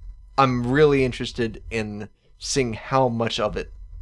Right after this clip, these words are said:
I can. Uh, uh, imagine if one of the Netrunner players was seen in another section of the game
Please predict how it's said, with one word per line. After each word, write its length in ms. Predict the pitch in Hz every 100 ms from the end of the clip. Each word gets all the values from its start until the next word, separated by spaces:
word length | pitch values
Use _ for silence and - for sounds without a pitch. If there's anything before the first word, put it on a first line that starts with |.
| -
I 80 | 110
can. 480 | - - 95 - 147 _ _ - - -
Uh, 240 | 120 120 -
uh, 200 | 127 120 127 - -
imagine 560 | 139 156 180 165 170
if 460 | 147 127 117 - - - _ _ _ _
one 200 | - 131
of 60 | 131
the 80 | 117
Netrunner 600 | 113 117 110 107 98 95
players 760 | - 101 98 62 - - - - _ - -
was 680 | 113 123 113 107 - - -
seen 680 | - - 135 123 113 110 110 _ _ _ _ - - - - - - _ - -
in 140 | 147 135
another 460 | 131 131 135 120
section 440 | 113 127 110 - 110
of 140 | 101
the 60 | 107
game 520 | 107 104 98 98